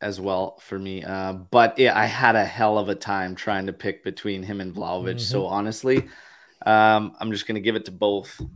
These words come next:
Speaker 1: Um, great team victory also, um, has to be pointed out.
Speaker 2: Sandbagger.
Speaker 1: Um, you know, this was, uh, right there, team win. Hard to pick, uh, one person.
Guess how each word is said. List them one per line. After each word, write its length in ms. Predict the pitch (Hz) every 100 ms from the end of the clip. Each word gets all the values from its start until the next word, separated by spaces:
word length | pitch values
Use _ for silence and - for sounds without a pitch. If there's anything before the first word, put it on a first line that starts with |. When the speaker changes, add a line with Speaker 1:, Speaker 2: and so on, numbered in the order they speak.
| -
Speaker 1:
Um, 540 | 107 107 107 107 104 104
great 460 | 117 127 139 - -
team 480 | - 135 131 127 120
victory 680 | 110 98 113 - 117 107 98
also, 540 | - 104 104 - 95 -
um, 420 | - 101 98 98 98
has 180 | 104
to 100 | 101
be 100 | 104
pointed 400 | 101 101 98 95
out. 360 | 92 92 92 101
Speaker 2:
Sandbagger. 440 | 92 92 92 92
Speaker 1:
Um, 140 | 90 90
you 140 | 98
know, 260 | 95 95 92
this 240 | 95 92 -
was, 320 | 98 92 92
uh, 360 | 98 95 95 92 _ _ _ _ _ _ _
right 180 | - 110
there, 240 | 107 98 - -
team 360 | - 143 131
win. 240 | 123 107 92 _ _ -
Hard 260 | 123 127 -
to 60 |
pick, 400 | - 135 120 -
uh, 140 | 127 117
one 220 | 113 107
person. 440 | 123 117 143 120